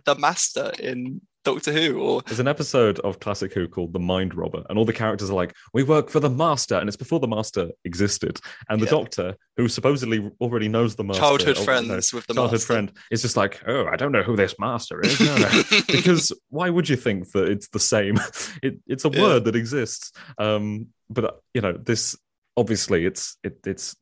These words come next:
Speaker 2: teasing a return of the Master.
Speaker 1: Yeah.
Speaker 2: Do you think we'll see Jo Martin again before this era is done? 'Cause I'm not sure. <laughs>
Speaker 1: I mean, I don't think so. I want to,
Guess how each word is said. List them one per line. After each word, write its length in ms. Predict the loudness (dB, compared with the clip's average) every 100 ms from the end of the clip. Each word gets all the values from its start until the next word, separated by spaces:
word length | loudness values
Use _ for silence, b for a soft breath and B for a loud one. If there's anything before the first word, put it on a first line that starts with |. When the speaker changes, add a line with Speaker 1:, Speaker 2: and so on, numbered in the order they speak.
| -20
Speaker 2:
teasing 420 | -8 -6 -4 -6 -8 -6
a 80 | -6
return 360 | -4 -4 -4
of 120 | -6 -8
the 80 | -6
Master. 440 | -6 -8 -10 -12 B B B -20
Speaker 1:
Yeah. 80 | -4
Speaker 2:
Do 80 | -2
you 60 | 0
think 260 | -2 2
we'll 100 | 2
see 240 | 2 2 2
Jo 220 | 2 2
Martin 340 | 0 -4 -6
again 280 | -4 -4 -6
before 340 | -10 -8 -4 -2
this 160 | -2
era 260 | -2 -2 -4
is 120 | -6
done? 260 | -10 -12 -18 _
'Cause 120 | -4
I'm 100 | -2
not 140 | -2 -2
sure. 280 | -2 -2 -4 B
<laughs> 180 | B -4
Speaker 1:
I 100 | -2
mean, 320 | 0 0 2 2
I 80 | 2
don't 220 | 0 0
think 220 | -6 -4
so. 340 | -2 0 -2 -2
I 80 | 0
want 260 | 2 0 -4
to, 300 | -8 -8